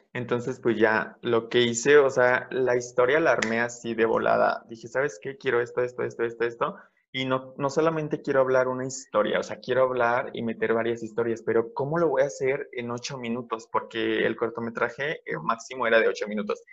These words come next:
Dije, "¿Cómo demonios lo voy a hacer en ocho minutos?". Entonces, pues, fue así como de que pensar, "¿Sabes qué? Este, una historia, este, en un minuto. En un minuto tengo que contar varias historias,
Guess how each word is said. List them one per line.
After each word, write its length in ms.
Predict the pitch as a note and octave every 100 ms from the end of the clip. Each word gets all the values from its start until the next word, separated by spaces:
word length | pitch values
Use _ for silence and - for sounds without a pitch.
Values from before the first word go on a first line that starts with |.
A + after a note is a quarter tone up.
| - _
Dije, 400 | - B2 C#3 C#3
"¿Cómo 420 | - D3+ D#3 F#3 -
demonios 540 | B2 B2 B2 B2 C3 C3
lo 100 | B2
voy 160 | A#2
a 60 | A#2+
hacer 380 | - A#2 A#2 A#2
en 140 | A#2+
ocho 200 | A#2 A#2
minutos?". 540 | A#2 B2+ C#3+ - - _ _ _ _ -
Entonces, 400 | B2 B2 B2 C3
pues, 180 | C3 A#2+
fue 140 | - A#2
así 160 | A2+
como 180 | B2+ C3+
de 100 | B2+
que 120 | A2
pensar, 460 | G#2+ G#2+ G#2+ A2+ A2
"¿Sabes 320 | - B2+ C#3+ -
qué? 340 | B2 C3+ F3 -
Este, 880 | A2+ - _ G#2+ G#2 G2 G2 F2 - _ _ _ _ _ -
una 340 | B2 C3 C#3+
historia, 1000 | C#3 A#2 - B2 B2 C3+ D3+ F3+ G#3+ G#3+ _ _ _ _
este, 300 | G#2+ A2 -
en 100 | A2+
un 140 | A#2+ C3
minuto. 340 | C3+ B2+ A#2+
En 80 | A2+
un 80 | A#2
minuto 340 | D3 C#3+ C#3+
tengo 240 | - C3+ C3+
que 80 |
contar 280 | B2+ B2 A#2+
varias 280 | A#2 A#2+ -
historias, 600 | G#2+ - A2 A2 A#2+ -